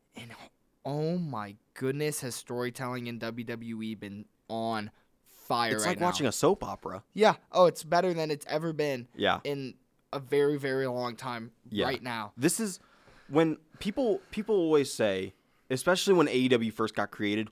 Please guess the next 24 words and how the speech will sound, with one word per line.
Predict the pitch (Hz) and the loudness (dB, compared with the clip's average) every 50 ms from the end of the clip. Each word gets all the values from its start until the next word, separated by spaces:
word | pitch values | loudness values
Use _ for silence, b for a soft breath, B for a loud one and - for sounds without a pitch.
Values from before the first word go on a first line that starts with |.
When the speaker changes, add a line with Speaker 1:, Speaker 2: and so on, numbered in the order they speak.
| _ - | _ 4
Speaker 2:
"We | 147 180 | 8 8
don't | 196 | 8
want | 190 185 160 | 8 6 4
entertainment | 160 156 147 - 147 139 135 131 117 104 - - _ - | 4 2 2 2 0 0 2 2 0 -2 -4 -6 _ 0
in | 120 | 0
our | 113 107 | 2 4
wrestling. | 104 101 - - - 95 92 101 104 | 2 2 0 -2 -6 -10 -10 -8 -2
We | 110 131 | 2 4
want | 156 156 113 90 | 4 4 4 6
Speaker 1:
Mm. | 110 | 6
Speaker 2:
wrestling | 123 131 127 - 120 107 92 98 | 6 6 6 2 -2 -4 -4 -4
in | 98 101 | -2 -2
our | 98 | 0
wrestling." | 98 98 95 - - 98 92 92 92 b b b b b b | 2 2 0 -2 -4 -6 -6 -8 -10 b b b b b b
I'm | - 139 190 | 2 2 4
sorry, | 202 - - 139 120 104 | 4 2 2 2 2 2
but | 92 113 110 110 | 2 0 -2 -2
if | 95 98 | 0 2
this | 110 139 - - | 2 2 2 0
is | 220 202 | -4 -2
the | 180 190 175 | 2 2 4
entertainment | 170 170 156 - 156 151 160 160 110 | 4 4 2 2 2 2 2 2 2
we're | 110 117 | 0 0
getting, | 120 107 95 95 113 127 147 160 | 0 0 0 2 0 0 0 -2